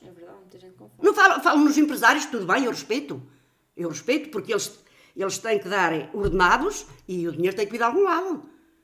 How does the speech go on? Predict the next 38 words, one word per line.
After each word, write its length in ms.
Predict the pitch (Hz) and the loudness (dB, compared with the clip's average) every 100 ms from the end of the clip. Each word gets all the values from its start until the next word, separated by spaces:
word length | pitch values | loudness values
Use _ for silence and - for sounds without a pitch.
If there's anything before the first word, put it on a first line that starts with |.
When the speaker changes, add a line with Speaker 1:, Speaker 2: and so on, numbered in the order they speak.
| _ | _
Speaker 2:
Mas 160 | - 240 | -6 0
olhem 200 | 285 285 | 2 2
para 120 | 285 | -2
pessoas 340 | 277 - 277 277 | -6 -6 -6 -6
que 80 | - | -8
estão 340 | - 254 262 | -2 -2 -2
desempregadas 600 | 202 240 226 226 233 247 | -4 -4 -4 -4 -4 -4
e 60 | 254 | -6
que 60 | |
não 60 | 262 | -6
têm. 260 | 254 262 - - | -4 -6 -8 -12
Eu 120 | - 220 | -6 -2
tenho 280 | 262 320 | 2 2
um 200 | 339 302 | 2 0
quintal 380 | 262 254 214 226 | -2 -4 -2 -4
para 140 | 226 247 | -4 -6
ir 80 | 233 | -6
às 140 | 202 | -6
couves 340 | - 208 320 | -2 -2 -2
Speaker 1:
Mas 120 | 349 - - _ | -8 -14 -20 _
Speaker 2:
e 100 | 254 | -6
para 140 | 254 262 | -2 2
ir 80 | |
aos 160 | 254 240 | 2 0
nabos 240 | 233 233 240 | 0 -2 -2
e 40 | |
eles 100 | 254 | -4
não 100 | 277 | -4
têm 160 | 277 320 | -2 -2
nada. 220 | 339 370 | -2 -4
Speaker 1:
Agora 220 | 285 294 | -4 -6
que 60 | - | -6
falaste 240 | 277 254 | -10 -12
de 60 | 262 | -12
igualdade, 300 | 247 233 240 | -10 -8 -10
diz 60 | 233 | -12
uma 140 | 240 | -14
coisa. 400 | 233 190 180 180 | -12 -14 -14 -18